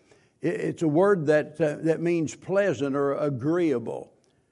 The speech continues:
In the Bible, by the way, it's translated best eight times and precious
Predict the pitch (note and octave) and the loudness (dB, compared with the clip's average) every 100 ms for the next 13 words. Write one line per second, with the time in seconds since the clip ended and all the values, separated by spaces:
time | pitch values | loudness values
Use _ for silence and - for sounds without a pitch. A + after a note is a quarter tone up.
0 | _ _ E3 D#3+ D#3 C3 G3+ B3+ D3 C3+ | _ _ -2 2 2 2 2 2 2 2
1 | C#3+ C#3 C#3+ C#3+ E3 D#3+ D#3 - - F#3+ | 2 2 2 2 2 2 0 -4 -8 -4
2 | G#3 G#3 D#3+ D#3 D3+ C#3+ D#3+ C#3+ C#3+ C#3+ | -4 -6 -2 0 0 0 -2 -2 -4 0
3 | E3 G3 C#3+ - - E3 G3 G3 D3 D3+ | 2 4 2 -2 -6 0 0 0 -4 -2
4 | D3 E3 C#3+ D3 C#3 - G3 G#3+ - D3+ | 0 -2 0 0 -2 0 2 2 0 -6
5 | D3+ - | -8 -12